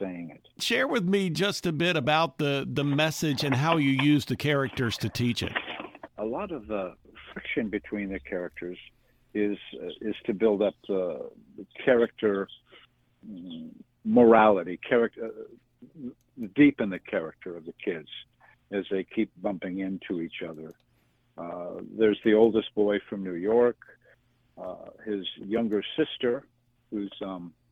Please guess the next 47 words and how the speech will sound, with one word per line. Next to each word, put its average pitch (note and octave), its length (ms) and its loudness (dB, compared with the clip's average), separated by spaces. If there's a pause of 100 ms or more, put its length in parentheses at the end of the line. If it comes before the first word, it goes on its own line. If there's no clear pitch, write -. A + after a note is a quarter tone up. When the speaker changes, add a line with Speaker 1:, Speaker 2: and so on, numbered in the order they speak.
(800)
Speaker 1:
what G#2+ 120 -10
is G2 140 -8 (160)
she? - 260 -16 (320)
I - 120 -16
think, G2 200 -10
believe F#2+ 220 -6 (100)
she's F#2+ 120 -8 (160)
fourteen, A#2 680 -2 (460)
uh, F#2+ 260 -6
was A2+ 200 2
born G#2+ 380 6
blind. G#2 580 0 (720)
So G2 320 0 (320)
she's, A2+ 200 -2 (120)
um, F2+ 260 -2 (160)
and, A2 180 -10
and - 220 -8
she's D3 180 2
the G#2 80 -2 (120)
smart B2+ 260 0
one E2+ 180 -8
of D2 120 -14
the D2 80 -16
group. - 300 -10 (840)
And, F2 300 -6
uh, F2 80 -4
the F2+ 200 -6
two A#2+ 140 8
of G#2 60 6
them G#2+ 160 4
are G2 160 2
always F2+ 320 -2 (160)
going F2+ 280 -4
at D#2 200 -8
it, G#2+ 180 -4
and C#3+ 340 -8
they F#3+ 140 2
learn B2 380 4
from F#2 160 -4
each E2+ 260 -8
other. F2+ 320 -6
He A2+ 120 0
learns A2 360 -2
a G#2+ 40 2
little G#2 200 0
bit G2 160 0
of F#2 80 -2